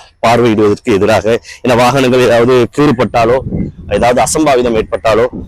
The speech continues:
இதை வந்து பாதுகாக்கணும் அப்படின்றதுக்காக தான் இந்த போலீஸ் கா-, பாதுகாப்பு போடப்பட்டுள்ளது. இதை வந்து,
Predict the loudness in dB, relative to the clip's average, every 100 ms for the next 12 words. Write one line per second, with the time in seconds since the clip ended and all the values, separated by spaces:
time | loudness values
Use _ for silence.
0 | -20 _ _ -20 -6 -2 0 0 0 2
1 | 0 -2 -4 -4 -4 -2 -2 -2 -4 -6
2 | -10 -18 _ _ -8 -4 -4 -2 -2 -2
3 | -2 -2 -2 -2 -4 -4 -4 -6 -6 -4
4 | -4 -6 _ _ -20 -20 -20 -20 -20 _
5 | _ _ _ -20 _ -20 -20 -20 -18 -18
6 | -20 _ -12 -4 -2 0